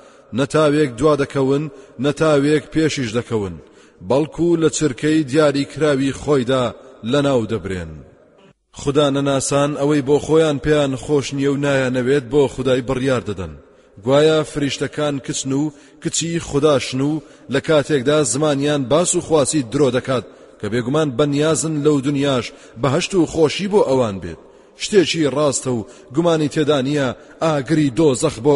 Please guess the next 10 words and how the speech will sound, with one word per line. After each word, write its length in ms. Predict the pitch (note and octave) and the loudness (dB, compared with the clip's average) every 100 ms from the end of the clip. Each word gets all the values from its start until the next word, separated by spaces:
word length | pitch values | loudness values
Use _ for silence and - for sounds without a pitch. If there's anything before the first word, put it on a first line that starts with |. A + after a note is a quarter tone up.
| C#3 | 4
ئەوانە 380 | D#3+ C#3+ A2 G#2+ | 4 4 2 -4
و 80 | F2 - - - | -6 -14 -12 0
بەڕاستی 540 | D#3 D#3 C#3 F#3+ F3 B2 | 2 2 2 -2 -2 0
بە 80 | D3 | -2
پەلە 180 | D3+ F3 - | 0 0 -2
فڕێ 240 | - E3 E3 | -4 2 2
دەدرێنە 380 | C3+ B2+ C3 B2+ B2 | 2 0 0 0 0
ناوی 240 | C3 G#2+ | -2 -2
و 120 | G#2 F2 - - | -6 -10 -18 -4
فەرامۆش 480 | E3 D#3 C3 D3+ | 0 2 4 4